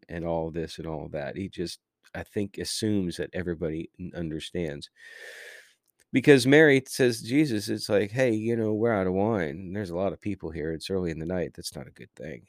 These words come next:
And Jesus is like, "It's not my time yet." But Mary kind of like, <laughs> she's like, "No, I think Jesus is gonna do something." So she, she tells the servants, "Hey, just whatever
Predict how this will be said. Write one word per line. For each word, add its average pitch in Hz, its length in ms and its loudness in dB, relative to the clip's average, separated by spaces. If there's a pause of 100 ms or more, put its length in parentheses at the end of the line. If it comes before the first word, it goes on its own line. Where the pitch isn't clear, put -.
(160)
And 87 400 -4
Jesus 90 280 -4
is 90 100 -10
like, 90 280 0
"It's - 240 -14
not 92 300 -2
my 85 300 -8
time 110 500 -4
yet." - 400 -12 (1200)
But 131 120 6
Mary 190 500 8 (160)
kind 190 240 6
of 147 120 0
like, 131 340 4 (200)
<laughs> 104 280 -10 (360)
she's 156 240 0
like, 143 180 2
"No, 147 140 -2
I 151 200 4
think 151 200 -2
Jesus 131 260 -4
is 101 80 -6
gonna 107 200 2
do 107 180 0
something." 92 280 -4
So 98 140 -8
she, 135 240 -6
she 131 260 -10
tells 117 300 0
the 95 120 -8
servants, 98 420 0
"Hey, 110 160 6
just - 380 -6
whatever 117 520 -2